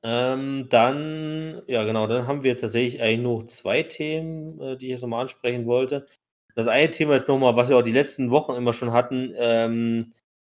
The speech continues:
ich sag jetzt mal immer noch F-, M-, Thema oder Fehde Mysterio-Familie gegen, äh, Seth Rollins. Äh, wo wir ja letzte Woche die Situation hatten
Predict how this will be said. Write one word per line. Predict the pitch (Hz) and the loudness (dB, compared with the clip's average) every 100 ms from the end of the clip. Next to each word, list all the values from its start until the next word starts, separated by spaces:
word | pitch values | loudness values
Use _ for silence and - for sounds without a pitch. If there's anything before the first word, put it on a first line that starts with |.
| _ | _
ich | - | 2
sag | 127 | 4
jetzt | 135 131 | 4 4
mal | 123 123 | 4 4
immer | 131 127 | 4 4
noch | 123 117 | 4 2
F-, | - - - _ _ - - | -4 -20 -20 _ _ -20 -10
M-, | 127 131 110 120 - 120 | -6 -4 -6 -10 -12 -4
Thema | 139 143 139 131 127 123 | 0 2 4 4 6 4
oder | 110 | 0
Fehde | - 131 135 123 120 | 2 2 6 4 4
Mysterio-Familie | 117 120 - 123 139 135 131 - 127 127 123 120 117 | 0 -2 2 4 4 2 0 -2 -6 -4 -2 -2 -2
gegen, | 117 117 117 117 110 - - | -2 -2 -2 -8 -10 -14 -8
äh, | 113 107 107 | -6 -4 -6
Seth | - 107 - | -6 -10 -4
Rollins. | 110 127 170 180 175 - _ _ _ _ _ _ _ _ _ _ _ _ _ - | 0 2 2 0 -2 -10 _ _ _ _ _ _ _ _ _ _ _ _ _ 0
Äh, | 143 139 135 | 2 4 4
wo | 123 151 | 4 6
wir | 151 | 8
ja | 135 131 | 8 8
letzte | 135 170 - 151 | 8 4 0 0
Woche | 151 160 | 2 2
die | 135 | 0
Situation | 135 139 139 127 - 139 147 165 143 | -2 2 4 4 0 0 2 2 4
hatten | 143 143 143 139 139 131 | 2 2 -2 -4 -4 -8